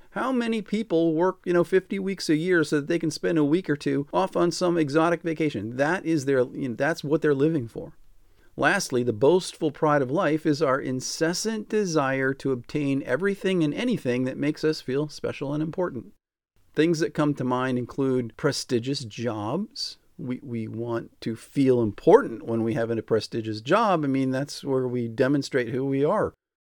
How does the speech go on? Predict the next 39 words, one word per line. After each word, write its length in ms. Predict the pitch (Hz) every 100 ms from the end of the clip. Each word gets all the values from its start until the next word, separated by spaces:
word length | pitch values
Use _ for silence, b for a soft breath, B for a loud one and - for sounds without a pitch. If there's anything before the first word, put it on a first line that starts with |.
| _ _ _ _ -
Leadership 720 | 131 180 165 165 - 165 160
roles. 400 | 156 185 247 -
Within 320 | 139 147 196
those 200 | 220 156
jobs, 380 | 143 147 170 165
we 140 | 151 160
want 180 | 156
to 40 | 139
be 100 | 139
the 120 | 120
leaders 420 | 117 135 175 208
because, 480 | 147 143 151 147 139 _ _ _
well, 240 | 151 170 165
that's 320 | 143 160 -
a, 280 | 170 160 156
that's 320 | - 156 160
prestige. 500 | - 160 - 120 98
That 180 | 123 120
brings, 360 | 135 131 - -
that 340 | 127 143 -
brings 400 | 147 143 127 -
fame 520 | - 151 156 160 156
and 260 | 123 110 117 b b b b
at 220 | 143 -
least 260 | 131 127 -
a 60 | 113
little 180 | 147
bit 140 | 110 107
of 60 |
fame, 340 | - 107 117 143
you 60 |
know, 120 | 107 107
local 540 | 104 104 120 139 117
fame 480 | - 107 131 151 127
to 240 | 143 135
us 320 | 151 202 -
and, 480 | - 147 143 139 139
and 240 | 147 151 147
prestige. 540 | 170 - 214 113